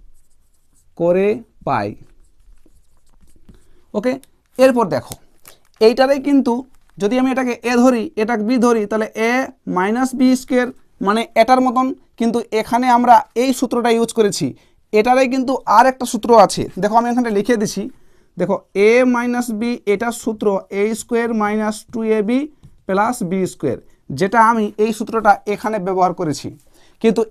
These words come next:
এইখানটাই আমি যে সূত্রটা ব্যবহার করব সেটা হচ্ছে, দেখো এ মাইনাস বি সূত্রটা হচ্ছে এ প্লাস বি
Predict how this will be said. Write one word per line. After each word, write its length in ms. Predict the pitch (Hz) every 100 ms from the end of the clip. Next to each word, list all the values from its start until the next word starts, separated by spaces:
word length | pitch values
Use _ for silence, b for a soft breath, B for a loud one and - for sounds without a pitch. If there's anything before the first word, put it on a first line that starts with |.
| 220
এইখানটাই 440 | 226 247 247 277 269
আমি 100 | 262 214
যে 80 | 233
সূত্রটা 320 | 226 220 208 196
ব্যবহার 260 | 196 202 196 196
করব 160 | 175 208 254 b b b -
সেটা 180 | 214 233
হচ্ছে, 220 | 226 - 214
দেখো 200 | 175 202 277 - _ _ _ _ _ _ - 202
এ 20 | 233 247
মাইনাস 300 | 240 233 233 208
বি 120 | 226 247 247
সূত্রটা 380 | - 190 220 220 208
হচ্ছে 320 | 214 - 180 185 190 _ - _ 185 220
এ 20 | 240
প্লাস 280 | 226 220 226 196
বি 120 | 180